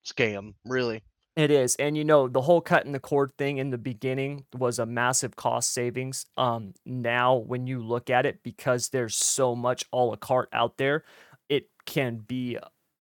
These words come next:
Speaker 2: way more expensive than a cable package. But here's the problem with the cable package, right? You go out and you spend hundreds of dollars on a cable package, and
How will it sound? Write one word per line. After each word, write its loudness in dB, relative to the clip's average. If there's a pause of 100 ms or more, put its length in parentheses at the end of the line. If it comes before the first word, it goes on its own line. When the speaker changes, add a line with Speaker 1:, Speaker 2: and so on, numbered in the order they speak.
(360)
Speaker 2:
way 2
more -2
expensive -6 (520)
than -2 (520)
a -4
cable -2
package. -10
But -4
here's -2
the -6
problem -4
with -8
the -10
cable -4
package, -16
right? -4 (380)
You -8
go 6
out 4
and -2
you -4
spend 0
hundreds -4
of -2
dollars 2
on -4
a -10
cable -6
package, -10 (920)
and 2